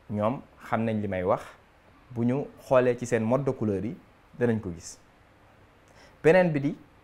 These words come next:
da ngeen war a enregistrer seen fichier ci ay format yoo xam ne day adéquat. Bu fekkee ni seen format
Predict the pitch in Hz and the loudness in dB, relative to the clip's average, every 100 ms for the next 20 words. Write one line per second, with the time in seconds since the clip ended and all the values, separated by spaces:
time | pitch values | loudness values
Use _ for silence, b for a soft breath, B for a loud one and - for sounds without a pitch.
0 | - - 143 165 170 156 180 - - - | -20 -4 -2 2 4 4 2 -6 -20 -20
1 | - - - 165 185 175 151 131 - 131 | -20 -20 -10 -2 0 0 -2 -6 -6 -6
2 | 123 - - 156 147 117 - 101 131 185 | -6 -8 -4 -4 -4 -10 -6 -4 -6 -10
3 | - - 151 139 120 - 147 147 135 113 | -20 -8 -6 -2 -4 -2 -2 0 -2 -2
4 | 110 110 101 107 - B B _ 113 123 | -2 -4 -4 -8 -12 B B _ -4 -4
5 | - 120 104 - 87 - 98 - 127 - | -2 -4 -4 -6 -8 -8 -14 -4 -4 -2
6 | 135 117 85 B B - 139 143 139 127 | -2 -2 -6 B B -6 -4 -2 0 0
7 | 113 92 | 0 -4